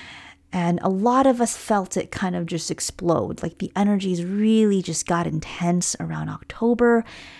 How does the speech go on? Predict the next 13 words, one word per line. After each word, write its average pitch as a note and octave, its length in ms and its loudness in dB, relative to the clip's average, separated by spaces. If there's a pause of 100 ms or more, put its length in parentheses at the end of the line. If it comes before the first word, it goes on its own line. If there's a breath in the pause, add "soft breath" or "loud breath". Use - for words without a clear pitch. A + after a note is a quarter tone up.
(280 loud breath)
and E3+ 200 0
this - 200 -4
last F3+ 380 0
month F3 340 0
of D#3+ 300 -4
November. D#3+ 760 -2 (880)
And F3 160 -2
so F3 420 2 (500 loud breath)
the G3+ 260 2
end A3+ 260 4
of B3 160 0
de-, G3 260 -2
December G3 840 4